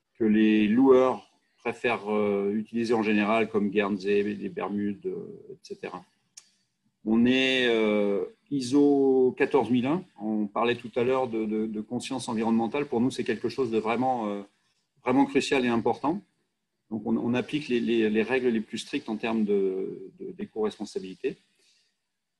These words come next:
Euh, alors, des, quelques chiffres. Alors, d'abord,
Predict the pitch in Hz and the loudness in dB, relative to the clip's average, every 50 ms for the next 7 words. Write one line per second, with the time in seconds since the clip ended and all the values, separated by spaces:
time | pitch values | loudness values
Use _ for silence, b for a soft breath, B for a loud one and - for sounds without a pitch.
0 | _ 113 113 117 117 120 120 120 123 123 120 120 120 120 - - _ _ _ _ | _ -6 -4 -2 0 0 2 2 4 4 4 2 2 0 -4 -8 _ _ _ _
1 | _ _ _ _ _ - 139 143 147 139 113 - 110 104 120 170 - - - 196 | _ _ _ _ _ 0 2 4 4 4 2 0 -2 0 2 2 2 4 4 2
2 | 190 - 185 165 - - 156 135 - - - - - - - 135 131 147 151 180 | 4 4 4 2 2 0 -2 -4 -6 -8 -14 -20 -16 -10 -6 -4 -2 0 2 4
3 | 196 196 170 - - - - - | 2 2 2 -2 -6 -14 -18 -20